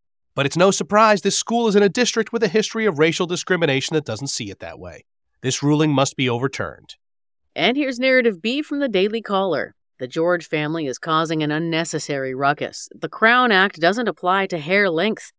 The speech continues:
Speaker 2: and the district's dress code is universally applied to students of all races. It's wrong to claim that the school is discriminating against George, and this ruling was the correct one. Okay, I grew up in Texas. I went to elementary and middle school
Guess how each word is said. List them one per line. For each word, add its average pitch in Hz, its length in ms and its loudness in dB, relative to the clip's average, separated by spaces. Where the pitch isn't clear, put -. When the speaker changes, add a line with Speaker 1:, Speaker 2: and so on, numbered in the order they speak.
Speaker 2:
and 139 120 -4
the 139 60 -4
district's 190 460 -2
dress 175 280 2
code 180 280 0
is 160 160 -4
universally 190 640 -4
applied 160 460 -2
to 185 80 -8
students 156 400 -8
of 156 120 -2
all 131 220 -4
races. 135 560 -4
It's - 140 -18
wrong 175 360 2
to 147 60 -2
claim 170 320 -2
that 151 120 -4
the 143 60 -12
school 180 300 -4
is 160 80 -6
discriminating 160 720 -2
against 151 400 -4
George, 139 460 -2
and 139 200 -4
this 175 180 -4
ruling 170 440 -2
was 143 160 -4
the 156 100 -4
correct 151 400 0
one. 110 220 -8
Okay, 196 240 4
I 165 140 2
grew 240 260 0
up 175 140 4
in 226 100 -2
Texas. 135 640 -2
I 175 120 4
went 240 140 4
to 214 60 4
elementary 202 440 4
and 233 180 4
middle 220 200 2
school 147 500 -2